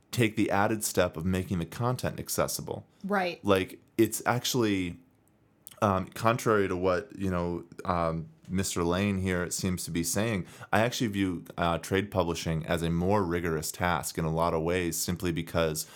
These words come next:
Speaker 1: it has an added layer of consideration for audience, but with that, without having to sacrifice any of the, um, the need for, you know, proper research and things like that. And so,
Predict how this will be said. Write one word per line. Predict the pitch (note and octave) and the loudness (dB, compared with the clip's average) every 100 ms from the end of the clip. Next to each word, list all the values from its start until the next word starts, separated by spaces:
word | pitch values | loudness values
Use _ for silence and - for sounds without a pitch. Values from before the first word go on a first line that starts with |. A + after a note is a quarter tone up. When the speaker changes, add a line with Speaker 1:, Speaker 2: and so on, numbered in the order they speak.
| - - | -18 -4
Speaker 1:
it | E2+ | -2
has | F2 G2+ G2+ | 2 2 2
an | F2+ | 0
added | E2+ F2 F2 | 2 2 0
layer | E2 E2+ E2 | 0 2 2
of | D#2+ D#2 | 0 -2
consideration | E2 - E2 G2+ A#2+ - E2+ | -4 -2 0 0 0 -2 -2
for | - E2 | 2 2
audience, | - B2+ G2 C2+ | 4 2 2 -6
but | - E2 | -4 -2
with | F2 | 2
that, | E2 - - | 0 -2 -4
without | F2+ F#2+ G2 G#2+ G2 | -2 4 6 4 2
having | G2 F#2 F2+ | -2 0 0
to | |
sacrifice | E2 F#2 E2+ - E2+ D#2+ | 0 0 0 -2 -2 0
any | - F#2+ G2 F#2 | 0 0 2 0
of | F2 F2 E2 | 0 0 -2
the, | E2 E2 D#2+ D#2+ - - - - - | -2 0 0 -4 -8 -20 -20 -20 -6
um, | - E2+ D#2 D2+ D2 - - _ _ _ - | 0 0 0 -2 -4 -10 -14 _ _ _ -12
the | F2 F2+ | -2 0
need | F2+ F#2 F2 E2 | 2 2 0 -2
for, | - E2+ E2 D#2+ D#2+ - - | -2 0 2 2 0 -4 -4
you | E2 | -4
know, | D2+ | -4
proper | - D#2+ E2 D2+ | 0 0 0 -2
research | D#2 - D2 - | -2 -2 -4 -4
and | C#2+ | -8
things | D2+ D2+ - | -6 -6 -6
like | D2 | -6
that. | C#2+ C#2 - | -4 -2 -4
And | D#2+ | -4
so, | - D#2 | 0 0